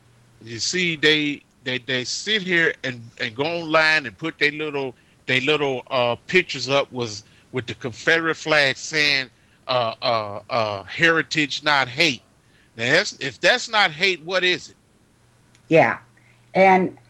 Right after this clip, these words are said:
Speaker 2: not only that, but did you hear her say, "Well, we have guns in the truck if, uh,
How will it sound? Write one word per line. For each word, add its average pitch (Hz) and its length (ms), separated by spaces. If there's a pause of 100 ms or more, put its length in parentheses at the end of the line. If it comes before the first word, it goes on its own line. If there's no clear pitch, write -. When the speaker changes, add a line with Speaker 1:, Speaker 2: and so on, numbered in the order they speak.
(360)
Speaker 2:
not 302 240
only 247 240
that, 185 500
but 160 260
did 180 220
you 226 200
hear 214 340
her 202 180
say, 180 380
"Well, 170 160
we 226 180
have 190 300
guns 202 400
in 156 160
the 143 80
truck 151 480 (160)
if, 147 340 (540)
uh, 127 280